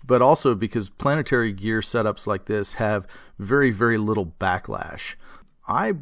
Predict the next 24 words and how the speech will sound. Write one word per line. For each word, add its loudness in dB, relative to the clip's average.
really, 4
I 6
don't -2
think 0
I'd 0
be -2
too -2
afraid 0
to -8
try 2
this -2
on 0
a 0
router 2
even. -10
Definitely 4
more 4
than 2
accurate -2
enough -2
for -2
a -2
plasma -6
table. -12